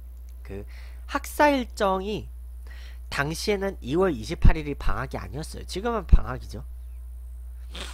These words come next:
지금은 뭐 대학이 그때쯤에 수강 신청하고 그러는데 일본이 당시에 학교가 사월부터 시작했어요.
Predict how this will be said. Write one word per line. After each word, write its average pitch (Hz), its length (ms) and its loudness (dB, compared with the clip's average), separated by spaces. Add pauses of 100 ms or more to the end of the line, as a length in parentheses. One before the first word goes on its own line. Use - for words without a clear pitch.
(560)
지금은 220 460 4
뭐 151 140 0
대학이 120 420 0
그때쯤에 147 540 -6
수강 180 340 -4
신청하고 165 680 -6 (720)
그러는데 117 500 -4 (560)
일본이 220 960 6 (240)
당시에 120 440 -4 (300)
학교가 208 920 0
사월부터 277 680 0
시작했어요. - 580 -10